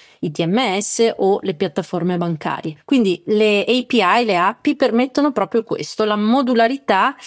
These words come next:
consente di adattare la soluzione alle esigenze di ciascuna impresa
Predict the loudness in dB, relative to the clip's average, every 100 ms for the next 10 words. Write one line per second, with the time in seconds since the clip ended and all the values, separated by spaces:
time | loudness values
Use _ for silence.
0 | -18 -12 0 0 2 0 2 0 2 2
1 | 2 0 0 2 2 2 0 0 -2 -2
2 | -2 0 2 2 2 0 -2 -2 0 2
3 | 0 0 0 0 0 -2 -6 -6 -8 -2
4 | 2 2 2 0 0 0 -2